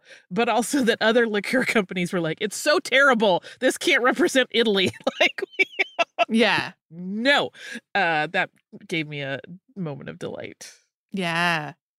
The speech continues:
Speaker 1: I don't know how you would do a, I mean, you can bottle soda. I don't know. There's something about that combo that doesn't seem right to combine and bottle that it would keep its,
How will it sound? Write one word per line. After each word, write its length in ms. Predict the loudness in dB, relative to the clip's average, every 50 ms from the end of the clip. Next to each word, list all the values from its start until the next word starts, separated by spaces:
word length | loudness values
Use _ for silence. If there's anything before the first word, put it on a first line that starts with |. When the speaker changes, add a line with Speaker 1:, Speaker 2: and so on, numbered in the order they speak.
| _ _ _ -20 -20 -20 _ _ _ -6
Speaker 1:
I 100 | -4 -2
don't 180 | -2 -2 -2
know 160 | -2 -2 -2
how 200 | 0 0 0 0
you 200 | 0 -2 -4 -2 -2
would 180 | -2 -4 -4
do 260 | -4 -4 -2 -2 0 0
a, 460 | 0 2 2 0 0 0 -2 -4 -6 _ _ _ _ _ _ -8
I 60 | -8
mean, 300 | -6 -6 -8 -8 -10 -12
you 80 | -12 -10
can 200 | -8 -8 -6 -6
bottle 580 | -6 -6 -6 -6 -6 -8 -10 -10 -10 -12 -16 -18 _
soda. 680 | -12 -8 -6 -4 -4 -4 -2 -2 -2 -2 -2 -2 -4 -6 -10 _ _ _ _ _ _ _ _ _ _ _ _ _ _ _ _ _ _ _ -8
I 140 | -6 -6 -4
don't 140 | -4 -6
know. 160 | -4 -4 -4 -4
There's 160 | -4 -6 -8
something 200 | -8 -8 -8 -6
about 180 | -6 -6 -6 -6
that 120 | -10 -10
combo 320 | -10 -8 -6 -4 -4 -4 -4
that 120 | -4 -4
doesn't 300 | -4 -4 -6 -6 -8 -12
seem 220 | -10 -8 -8 -8 -6
right 320 | -6 -6 -6 -6 -6 -8 -12 _
to 120 | -12 -10 -10
combine 460 | -8 -8 -8 -6 -6 -6 -6 -6 -6
and 160 | -8 -8 -6
bottle 300 | -4 -4 -4 -4 -4 -6
that 140 | -6 -6 -6
it 80 | -8
would 160 | -10 -12 -14 -16
keep 260 | -12 -10 -10 -10 -10
its, 320 | -12 -16 -14 -14 -14 -14